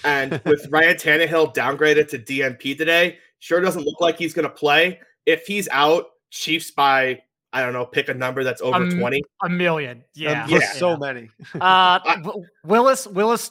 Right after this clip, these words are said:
Speaker 3: took three sacks and threw a pick on fourteen dropbacks against the Texans.
Speaker 1: And,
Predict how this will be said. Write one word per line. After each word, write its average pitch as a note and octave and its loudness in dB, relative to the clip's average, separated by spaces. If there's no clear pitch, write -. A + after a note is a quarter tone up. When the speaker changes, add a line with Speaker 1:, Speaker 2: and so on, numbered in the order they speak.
Speaker 3:
took - -10
three F#3+ -4
sacks G3 -4
and E3+ -6
threw F3+ -4
a E3 -4
pick F3+ -6
on D3+ -4
fourteen E3 -8
dropbacks A#2 -10
against G#3+ -4
the F#3+ -2
Texans. - -10
Speaker 1:
And, G3 2